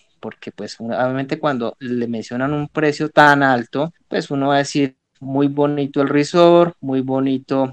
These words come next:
el apartamento, pero esto está muy". Entonces empieza un juego de ellos hasta buscar que tú adquieras, pero diría que un precio mínimo, mínimo puede estar en seis mil dólares, ¿sí? Y máximo en unos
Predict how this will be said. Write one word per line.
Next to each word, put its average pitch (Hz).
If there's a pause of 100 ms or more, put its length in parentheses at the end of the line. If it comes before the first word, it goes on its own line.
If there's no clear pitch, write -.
el 135
apartamento, 185
pero 127
esto -
está -
muy". 147
Entonces 175
empieza 170
un 165
juego 165
de 143
ellos 156 (260)
hasta 127
buscar 123
que 135
tú 135
adquieras, 123
pero 147
diría 120
que 147
un 135
precio 143
mínimo, 151
mínimo 147 (160)
puede 127
estar 131
en 135
seis 120
mil 117
dólares, 143 (300)
¿sí? 143
Y 143
máximo 135
en 131
unos 127